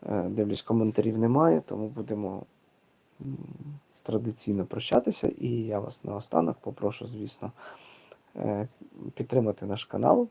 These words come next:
як зазвичай, вподобайками, коментарями, підписками та поширенням в соціальних мережах. Також ви можете підтримати нас донатами або ставши спонсором нашого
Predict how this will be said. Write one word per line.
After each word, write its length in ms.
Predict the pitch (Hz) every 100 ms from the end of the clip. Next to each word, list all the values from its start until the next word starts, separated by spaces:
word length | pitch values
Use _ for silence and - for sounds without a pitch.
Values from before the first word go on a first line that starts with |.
| -
як 200 | 113 120
зазвичай, 520 | 113 120 113 - 104
вподобайками, 800 | 120 - 107 98 123 175 - 113
коментарями, 680 | - 98 101 - 131 147 107
підписками 600 | - - - - - 120 110
та 140 | -
поширенням 540 | - - - - 113 110
в 40 |
соціальних 560 | - 123 - 101 107 -
мережах. 400 | 101 92 - - - - - -
Також 340 | 113 - 117
ви 60 | 98
можете 280 | 98 - 131
підтримати 580 | - - - 165 165
нас 280 | 123 117 - -
донатами 580 | 104 104 131 - 113 -
або 260 | 117 113 123
ставши 440 | - 107 131 - - - - - -
спонсором 680 | - - 117 131 117 113 98
нашого 560 | 95 113 - - -